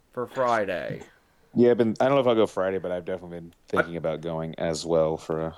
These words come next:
Speaker 2: a certain multiverse of madness.
Speaker 1: Well, I'm, I'm not saying I'm gonna go Friday. I'm just saying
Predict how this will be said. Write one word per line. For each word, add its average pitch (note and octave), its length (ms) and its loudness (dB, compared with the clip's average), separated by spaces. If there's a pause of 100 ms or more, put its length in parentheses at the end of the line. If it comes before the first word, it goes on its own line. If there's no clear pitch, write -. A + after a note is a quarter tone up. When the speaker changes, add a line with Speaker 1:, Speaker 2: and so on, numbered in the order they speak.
(120)
Speaker 2:
a G#2 60 -8
certain F2+ 460 2 (720)
multiverse F2 560 2
of F2 80 -4
madness. F2 680 -4
Speaker 1:
Well, G3+ 140 4
I'm, G3+ 220 8
I'm E3+ 100 2
not F#3 180 6
saying E3+ 120 4
I'm C#3+ 60 2
gonna B2+ 220 0
go B2+ 220 4
Friday. C3+ 340 6
I'm A#2+ 120 2
just A#2 160 -10
saying A#2+ 340 2